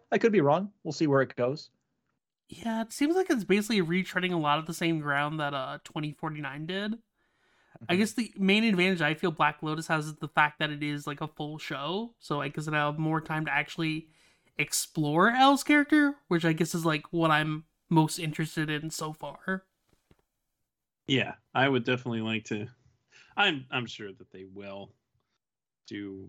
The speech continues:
Speaker 3: uh, plenty to explore Al, 'cause it's kinda the whole point, I would think. But if, uh, her whole revenge thing kinda spins off of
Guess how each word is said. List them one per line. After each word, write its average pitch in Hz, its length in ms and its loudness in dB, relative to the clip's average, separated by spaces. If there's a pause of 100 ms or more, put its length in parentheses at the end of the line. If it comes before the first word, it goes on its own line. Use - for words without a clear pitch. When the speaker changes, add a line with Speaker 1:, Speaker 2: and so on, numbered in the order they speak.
Speaker 3:
uh, 95 240 -12 (1200)
plenty 107 260 -4
to 101 180 -6
explore 101 540 -2
Al, 104 240 -2
'cause 107 200 -2
it's 113 140 -2
kinda 139 580 2 (320)
the 120 200 -2
whole 139 240 -4
point, 233 560 -2 (1500)
I 131 140 -2
would 117 180 2
think. 147 400 0 (880)
But 190 160 4
if, 175 200 -2
uh, 165 260 2
her 190 200 -2
whole 240 340 0
revenge 143 680 -2
thing 127 340 -2
kinda 120 300 -4
spins 123 560 -8
off 120 280 -2
of 107 240 -6